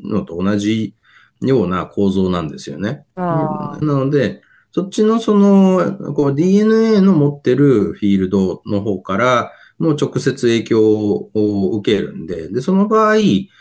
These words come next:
Speaker 1: その、まあ、言ってみたら、その親から子とか孫とか、そっちの方向の影響力の方が強いわけですよ。
Speaker 2: うん。
Speaker 1: その子から親とか、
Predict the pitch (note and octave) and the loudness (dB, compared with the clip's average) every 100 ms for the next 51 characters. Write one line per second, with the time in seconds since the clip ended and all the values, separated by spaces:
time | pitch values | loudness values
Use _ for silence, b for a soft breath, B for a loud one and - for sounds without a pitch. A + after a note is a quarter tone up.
0 | b b B2 A#2+ A#2 A2+ G#2+ G#2+ G2+ G2 | b b -2 0 0 0 0 0 2 2
1 | F#2+ G2 - E3 - A3 A3 C3 G#2 G2+ | 2 0 0 0 0 0 0 0 0 2
2 | F#2 D#2 G2+ G2 B2 A3 B3+ E3+ F#2+ - | 0 -2 -4 -2 2 2 0 -2 -2 -4
3 | - A2 G2+ - - E2+ E2 F#2+ G2 A2 | -2 0 0 -4 -8 -6 -4 -4 0 0
4 | G#2+ F#2+ - - B2+ - G3+ G#3 G#3+ G3+ | -2 -6 -10 -6 -6 -2 0 2 2 0
5 | G3+ G3 F#3 F3+ F3 F#3 E3 D#2 - C#2+ | 2 2 4 2 0 0 0 -2 -10 -16
6 | C#2+ - A2+ C3 G2 - D2 C#2+ - D#2+ | -16 -4 0 2 0 -4 -14 -16 -14 -14
7 | D2+ b b b b F3+ F3+ F#2+ F#2 G#2+ | -16 b b b b -6 -4 -6 -4 -4
8 | G#2 G#2 G2 F#2+ G2 F#2+ F#2+ D#2 - D2+ | -2 0 0 0 0 0 -4 -10 -12 -14